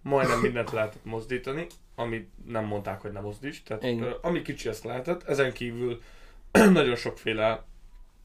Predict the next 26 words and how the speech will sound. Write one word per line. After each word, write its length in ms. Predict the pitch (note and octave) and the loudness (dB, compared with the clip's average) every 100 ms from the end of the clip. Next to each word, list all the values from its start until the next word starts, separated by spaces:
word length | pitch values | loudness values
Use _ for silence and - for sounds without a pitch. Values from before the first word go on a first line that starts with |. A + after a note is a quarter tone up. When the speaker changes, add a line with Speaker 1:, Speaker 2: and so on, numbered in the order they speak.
| - - - | -20 -18 -8
Speaker 1:
puzzle 280 | C3+ A#2+ A2 | -4 -2 0
volt, 300 | G#2 G#2 G#2 | 0 0 -2
amit 180 | G#2+ G#2 | -6 -2
meg 120 | C3+ | 2
Speaker 2:
Igen, 180 | C3 A#2+ | 4 4
Speaker 1:
kellett 180 | A#2+ B2 | 4 4
Speaker 2:
volt 200 | A#2+ B2 | 4 4
ilyen 100 | A2+ | 4
Speaker 1:
oldani. 160 | C3 | 4
Speaker 2:
rajzolgatós, 760 | C3+ A#2+ B2 A#2+ - A#2+ A#2 C#3 | 4 2 0 0 -2 -6 -4 -4
Speaker 1:
Úgyhogy 340 | - C#3+ - | -2 -2 0
Speaker 2:
minden. 220 | C3+ A#2+ | 0 0
Speaker 1:
igen, 120 | A#2 | -4
ott 140 | B2 - | -10 -4
minden 300 | D#3+ C#3 A#2+ | -2 0 2
Speaker 2:
Tényleg 180 | B2+ A2+ | 4 4
Speaker 1:
volt, 120 | - | 4
Speaker 2:
minden 260 | A#2 A#2+ B2 | 4 2 2
volt. 160 | B2+ | 0
Speaker 1:
úgyhogy 380 | B2 - B2+ B2+ | -2 -4 -2 0
az 160 | A#2+ A2 | 0 -2
egy, 120 | G#2 - | -6 -8
azért 260 | G#2+ G2 | -6 -6
remek 300 | G2+ A#2 - | -6 -10 -10
szoba, 260 | - - - | -8 -6 -4
Speaker 2:
Ah, 220 | - | -4